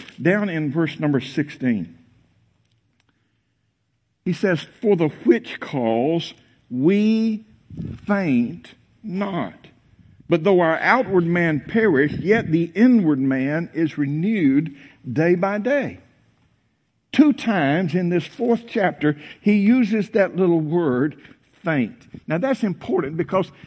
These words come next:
uh, I wanted to know what he meant by that.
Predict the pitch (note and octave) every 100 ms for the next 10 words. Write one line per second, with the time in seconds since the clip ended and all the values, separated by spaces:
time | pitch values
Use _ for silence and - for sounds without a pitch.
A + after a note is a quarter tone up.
0 | - E3 G3 F#2+ G2 A#2+ G3 A3+ B3+ G#3+
1 | G#3 G#3 G3+ A3 E3 F#3+ G3 G#3 A3 -
2 | D3+ F3 E3+ B2+ F#2+ -